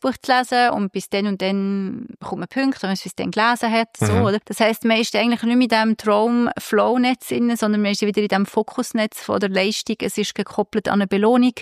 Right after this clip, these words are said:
Speaker 2: Mhm.
Speaker 1: und man verliert dann eigentlich so den Freizeitaspekt und den, den Flow-Aspekt und es kann dann wie im Hirn wieder konditioniert eine neue Verknüpfung stattfinden, dass man mit Lesen gar nicht mehr Freizeit assoziiert, sondern
Speaker 2: Mhm.
Speaker 1: eigentlich als Aufgabe, oder?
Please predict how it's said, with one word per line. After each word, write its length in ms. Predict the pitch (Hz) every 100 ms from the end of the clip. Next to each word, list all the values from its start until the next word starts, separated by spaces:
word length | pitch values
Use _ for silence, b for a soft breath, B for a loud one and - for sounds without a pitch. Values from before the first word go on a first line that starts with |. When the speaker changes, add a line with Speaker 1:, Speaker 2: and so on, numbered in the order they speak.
| - -
Speaker 2:
Mhm. 200 | 85 190
Speaker 1:
und 260 | 214 202 -
man 340 | - 208 214 -
verliert 520 | - 208 233 247 -
dann 140 | 220
eigentlich 340 | 214 214 214 -
so 140 | 208
den 140 | 202
Freizeitaspekt 1200 | - 208 208 - - - - 190 - 190 - - -
und 240 | 202 185 -
den, 120 | 190
den 120 | 202
Flow-Aspekt 720 | 190 190 208 214 - 208 - 202
und 140 | 190
es 80 | -
kann 140 | 190
dann 220 | 196 196 190
wie 200 | 208 214 -
im 120 | 220
Hirn 200 | 220 254
wieder 280 | 311 254 -
konditioniert 720 | - 233 226 - 226 254 277
eine 160 | 220 220
neue 120 | 233
Verknüpfung 480 | 233 - 226 - 247
stattfinden, 580 | - 233 - 240 202 202
dass 260 | 208 -
man 240 | - 202 196
mit 160 | 196
Lesen 280 | 196 196 220
gar 200 | 196 196
nicht 120 | 202
mehr 100 | 202
Freizeit 460 | - 190 214 - -
assoziiert, 480 | 190 208 - 202 -
sondern 220 | 196 190 185
Speaker 2:
Mhm. 60 |
Speaker 1:
eigentlich 180 | 190 190
als 160 | - -
Aufgabe, 360 | - - - -
oder? 180 | 196